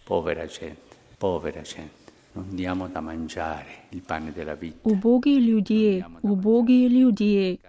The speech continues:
Speaker 2: Ne dajemo jim jesti kruha življenja, ne dajemo jim jesti v tistih primerih resnice. In večkrat jim dajemo jesti celo zastrupljeno jed.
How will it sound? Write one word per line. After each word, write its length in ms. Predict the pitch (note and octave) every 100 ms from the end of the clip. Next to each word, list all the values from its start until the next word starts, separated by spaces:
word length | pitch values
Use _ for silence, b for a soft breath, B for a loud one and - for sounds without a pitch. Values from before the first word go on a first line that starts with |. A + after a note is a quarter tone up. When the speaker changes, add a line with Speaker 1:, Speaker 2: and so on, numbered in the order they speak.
| _ -
Speaker 2:
Ne 280 | G3+ G3
dajemo 500 | F#3+ F#3+ F#3+ G#3+ A#3 A#3
jim 200 | G#3 G#3
jesti 460 | G#3+ A#3+ - A#3
kruha 440 | G#3+ B3 C4+ C4+ B3
življenja, 840 | - G3+ G3+ G#3+ A#3 A#3+ A3+ C4
ne 140 | - G3+
dajemo 460 | G3 G#3 B3+ C4 C4+
jim 160 | G#3+
jesti 640 | G3+ G#3+ A#3+ - B3 A#3+ -
v 80 | G3+
tistih 460 | - G3 - G#3
primerih 680 | - G3+ G3 G#3+ A#3+ B3 -
resnice. 880 | B3 B3 A#3 A3 G#3+ G#3 G#3 F#3+ F#3 - _
In 160 | G3+ F#3+
večkrat 600 | F#3 F#3+ - A#3 A3 G#3
jim 160 | G3 F#3
dajemo 440 | G3 G#3+ A#3 G#3
jesti 500 | G3+ A3+ A#3+ - A#3
celo 500 | - G#3 G#3+ A#3+ A#3
zastrupljeno 840 | A3 A#3+ - A#3+ A3+ A3 G#3 G3+ G3
jed. 480 | F#3+ F#3+ F#3 -